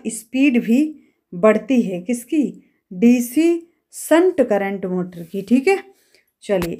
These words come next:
यानी कि option C is the right answer। चलिए, नेक्स्ट क्वेश्चन पर चलते हैं। अल्टरनेटर में पावर फैक्टर का आर्मेचर अवक्रिया का प्रभाव निम्नतम में से होता है, कौन सा होता है?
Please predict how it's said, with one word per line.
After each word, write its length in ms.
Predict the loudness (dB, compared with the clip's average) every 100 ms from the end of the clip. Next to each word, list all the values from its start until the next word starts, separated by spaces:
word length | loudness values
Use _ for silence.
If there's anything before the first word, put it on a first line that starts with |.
| 0
यानी 240 | 2 2
कि 100 | 2
option 280 | 0 2 -2
C 220 | -2 -4 -2
is 160 | -4
the 200 | -2 0 2
right 280 | 2 -2
answer। 320 | -4 -8 -8 -8
चलिए, 320 | -4 -2 0
नेक्स्ट 380 | 0 -2 -6 -6
क्वेश्चन 320 | -4 -2 -2
पर 140 | -4
चलते 360 | -2 -2 0 0
हैं। 160 | -2 -6 _ _ _ -4
अल्टरनेटर 680 | -2 2 2 2 0 0 2
में 160 | 2 2
पावर 360 | 2 4 2
फैक्टर 380 | -2 -6 -6 -8
का 140 | -6
आर्मेचर 680 | -8 -4 -2 -2 -4 0 0
अवक्रिया 560 | 2 -2 0 2 4 2
का 160 | -2
प्रभाव 520 | -2 -2 0 -2 -4 -10 _ _ _ 2
निम्नतम 580 | 4 4 2 2 0
में 180 | 2 0
से 220 | 0 0 0 -4 _ _ _ -4
होता 280 | -4 -2
है, 280 | -4 -4 -8
कौन 300 | -8 -2 0
सा 220 | 0 0 0
होता 340 | -2 -6 -6
है? 260 | -4 -4